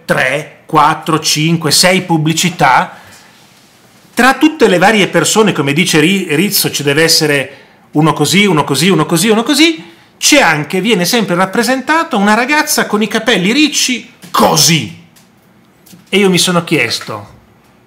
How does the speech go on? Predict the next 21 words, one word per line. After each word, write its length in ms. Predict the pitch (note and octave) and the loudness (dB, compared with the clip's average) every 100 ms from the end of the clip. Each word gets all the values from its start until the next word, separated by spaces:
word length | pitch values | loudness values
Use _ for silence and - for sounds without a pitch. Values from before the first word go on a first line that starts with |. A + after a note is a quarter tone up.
| _ _ _ | _ _ _
ah, 420 | - E3 G2+ - - - _ _ - | -2 0 0 -8 -20 -20 _ _ 0
quindi 240 | A#3 F3+ | 2 2
starebbe 460 | D#3 E3+ E3 F3+ E3 | 2 2 2 2 2
rappresentando 760 | D#3+ D#3+ D#3 D#3 D#3 F#3+ F#3 | 0 0 0 0 0 0 2
una 140 | D#3+ | 2
minoranza, 680 | D3 D3+ D#3 F#3+ C3+ A#2 - | 0 0 2 0 0 -6 -6
la 80 | B2+ | -4
minoranza 540 | C#3 D3+ D#3 F#3 G3 | -2 0 2 0 0
di 140 | D#3 C#3 | -2 -2
quelli 280 | D3+ E3 D#3+ | 0 0 0
coi 200 | C#3+ C3 | -2 -4
capelli 420 | - - D#3 C#3+ | -4 0 0 2
ricci, 360 | C#3 F3 - | 0 0 -2
voluminosi, 640 | C#3 B2+ C3 C3 C3+ C#3 C3+ | -2 -2 -4 -2 -2 -2 -2
grossi 360 | C#3 C3 D3 | -2 -2 -4
così. 440 | - D#3 B3 C#3+ - - _ - _ _ _ _ _ _ | -4 0 0 -2 -8 -20 _ -20 _ _ _ _ _ _
Oppure, 720 | F3 E3+ C#4+ D#4+ E3 B2+ - - _ _ | -4 2 2 4 2 0 -6 -20 _ _
che 160 | D3+ | -8
caspita 520 | - E3 - E3 D#3+ | -4 -4 -2 -2 -2
vuol 220 | D3 D#3 C#3+ | 0 2 0
dire? 380 | G#2+ G#2 - | -6 -16 -20